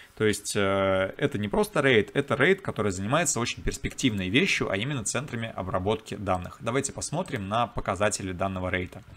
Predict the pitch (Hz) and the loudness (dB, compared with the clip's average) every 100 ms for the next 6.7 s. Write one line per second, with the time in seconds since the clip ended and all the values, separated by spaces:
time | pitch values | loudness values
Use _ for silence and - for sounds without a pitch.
0 | - - - - 139 - 107 101 95 113 | -16 -12 -12 -2 0 0 2 2 2 0
1 | 98 101 104 98 95 107 208 - 208 196 | 0 2 4 4 4 6 4 6 6 4
2 | - _ _ _ _ _ _ _ _ _ | 0 _ _ _ _ _ _ _ _ _
3 | _ _ 110 - 165 - - 127 139 - | _ _ -4 0 -2 0 2 2 2 4
4 | 117 113 - - 104 - 98 101 107 165 | 4 4 0 -6 -4 -2 -2 -2 4 6
5 | 196 147 - - 107 101 113 101 101 165 | 6 2 -4 -2 2 6 6 4 2 0
6 | - 117 - 110 - - | 0 -2 0 -2 -2 -6